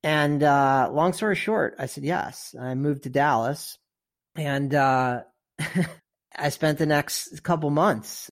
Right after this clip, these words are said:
working with Freddie and, and Kid and helping him to write this album and record this album. And it was just a wild experience. Again, yeah, I've got a lot to, to tell you about, but it culminated, you know, uh, with Freddie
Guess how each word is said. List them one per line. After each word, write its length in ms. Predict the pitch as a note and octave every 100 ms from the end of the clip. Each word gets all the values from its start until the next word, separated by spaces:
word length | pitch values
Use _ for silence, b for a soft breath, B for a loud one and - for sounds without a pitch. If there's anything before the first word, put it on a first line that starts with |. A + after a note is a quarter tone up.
| _ _ - -
working 460 | C#3 D3+ D#3 E3
with 140 | D3 -
Freddie 400 | D#3 C#3+ D#3+ D#3+
and, 160 | C3+
and 180 | A#2+ C3
Kid 520 | - D#3 D3 D3 D3+ -
and 180 | - C3
helping 300 | B2+ C#3 D3+
him 140 | C#3+ C3
to 100 | B2+
write 260 | C3 C#3
this 180 | C#3+ -
album 440 | B2 C#3 E3+ B2
and 120 | A#2 A#2
record 360 | A2+ - C#3
this 160 | B2 -
album. 480 | C3+ E3+ D3+ A#2 A#2
And 180 | A2+ A2+ _ _ _ _ -
it 80 | G3
was 180 | G3+
just 180 | D#3 D#3
a 60 | C#3+
wild 320 | C3+ C#3 C3+
experience. 540 | C3 - C3 C3 A#2+
Again, 420 | B2 C3 B2 A#2 A2+ _ _ C#4+ B3
yeah, 180 | A#2+ - -
I've 100 | C3+
got 160 | C3
a 60 | A#2+
lot 260 | B2 A#2
to, 100 | -
to 200 | A#2+ _ -
tell 180 | B2+
you 200 | B2+ B2
about, 400 | A#2 A#2+ A#2+ A#2
but 180 | B2 A#2 - _ _ -
it 120 | C#3+
culminated, 800 | D3+ F3 F3+ E3 D#3+ D#3+ D3 C#3+ _ -
you 140 | C#3+
know, 280 | B2 B2+ -
uh, 400 | - B2+ B2+ B2 A#2+
with 200 | C3+ B2+
Freddie 500 | D3+ C#3+ D3 C#3